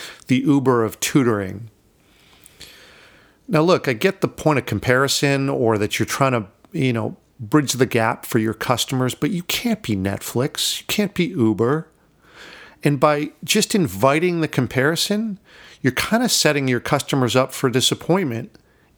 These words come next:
even if you are a great business, and I'm sure that you are.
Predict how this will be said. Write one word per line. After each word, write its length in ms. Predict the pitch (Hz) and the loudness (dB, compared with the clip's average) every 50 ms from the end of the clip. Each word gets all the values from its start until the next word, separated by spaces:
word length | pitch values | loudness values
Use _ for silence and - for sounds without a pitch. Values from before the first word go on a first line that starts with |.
| _ - | _ 0
even 380 | 294 220 226 208 226 233 220 220 | 2 2 2 2 2 0 0 0
if 340 | 220 214 214 180 - - | 0 0 0 0 0 0
you 180 | 196 202 208 190 | 0 2 2 2
are 300 | 175 175 185 180 165 151 | 2 2 4 2 2 2
a 160 | 151 135 139 | 2 0 0
great 280 | 113 139 151 156 156 151 | 2 2 0 0 0 0
business, 420 | 151 156 143 - 139 120 - - | 0 0 2 0 0 0 0 0
and 80 | 123 117 | 0 0
I'm 100 | 117 117 | 0 -2
sure 240 | - - 151 139 131 | 0 0 2 2 2
that 240 | 131 123 - - | 2 -2 -2 0
you 120 | 135 127 135 | 0 0 2
are. 380 | 143 147 139 120 110 117 117 | 2 2 0 0 -2 -6 -10